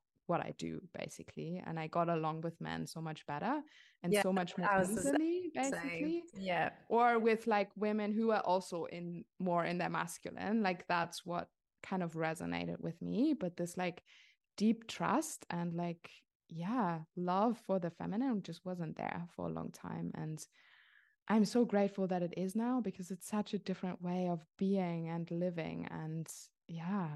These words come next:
Speaker 1: it's crazy. And I feel like so many women experience exactly the same,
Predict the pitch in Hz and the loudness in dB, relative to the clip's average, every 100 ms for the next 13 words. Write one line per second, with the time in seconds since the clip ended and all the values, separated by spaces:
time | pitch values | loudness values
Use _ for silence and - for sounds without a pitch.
0 | 147 _ _ - - - - 185 185 170 | -8 _ _ -20 -16 -10 -2 2 2 0
1 | 160 170 170 180 175 170 - 180 180 175 | -2 -2 -2 0 0 0 -2 0 0 0
2 | 170 175 170 160 165 - - 92 170 - | 0 -2 -2 -4 -6 -6 -6 -8 -8 -18
3 | - _ - 180 - 190 175 165 151 - | -20 _ -4 -4 0 0 0 0 -4 -4
4 | 147 - 160 - - - - 170 | -4 -4 -8 -8 -8 -6 -6 -8